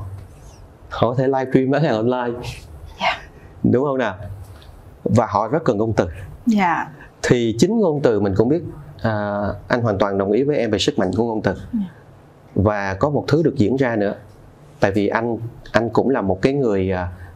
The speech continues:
Speaker 1: fan của ngôn từ tiếng Việt. Và chúng ta biết là tiếng Việt của chúng ta là một trong những ngôn ngữ khó học nhất trên thế giới.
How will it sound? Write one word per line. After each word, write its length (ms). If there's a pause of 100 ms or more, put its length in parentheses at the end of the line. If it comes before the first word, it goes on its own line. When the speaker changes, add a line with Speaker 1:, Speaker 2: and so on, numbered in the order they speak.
(260)
Speaker 1:
fan 280
của 100
ngôn 220
từ 120
tiếng 180
Việt. 260 (160)
Và 120
chúng 140
ta 120
biết 220
là 260 (340)
tiếng 140
Việt 200
của 100
chúng 140
ta 120
là 100
một 220
trong 120
những 160
ngôn 180
ngữ 120
khó 300
học 260
nhất 180
trên 160
thế 140
giới. 240